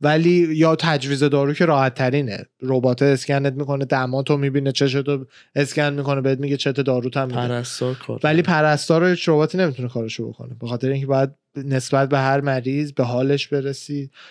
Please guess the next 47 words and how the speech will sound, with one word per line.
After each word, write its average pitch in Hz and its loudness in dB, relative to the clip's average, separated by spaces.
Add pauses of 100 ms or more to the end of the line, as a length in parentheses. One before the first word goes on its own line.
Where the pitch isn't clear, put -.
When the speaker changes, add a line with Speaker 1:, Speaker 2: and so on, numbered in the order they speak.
(360)
Speaker 1:
تا-، 170 2
در 170 4
آینده 175 2
اونم 190 2
می‌شه، 123 -2
ولی 151 2
فعلاً 156 4
پرستاری 143 2
کار 165 2
مهمتریه 160 0
تا 151 -4
Speaker 2:
این 147 2
Speaker 1:
پزشکی. 147 -2
Speaker 2:
پرسنش 156 2
مهمتره 135 0
تا 123 -4
Speaker 1:
بله، 139 2
Speaker 2:
آنلاین 127 -2
Speaker 1:
خیلی 208 4
Speaker 2:
رباتی 156 4
Speaker 1:
گرونه 135 0
Speaker 2:
چشم. 123 -2
Speaker 1:
اینجا. 113 -6
یعنی 156 2
عملاً 175 2
به 185 2
خود 185 2
میای 190 0
می‌بینی 175 0
داری 175 4
ماهی 180 4
دو 165 2
برابر 165 4
خونه 170 -2
سالمندان 143 0
پول 170 -2
پرستار 151 0
می‌دی 156 -6
فقط. 110 -14 (1700)
یه 165 4
ذره 185 2
این 190 0
چیزاش 170 0
فرق 165 2
می‌کنه 117 -8
با 113 -6
ایران. 110 -8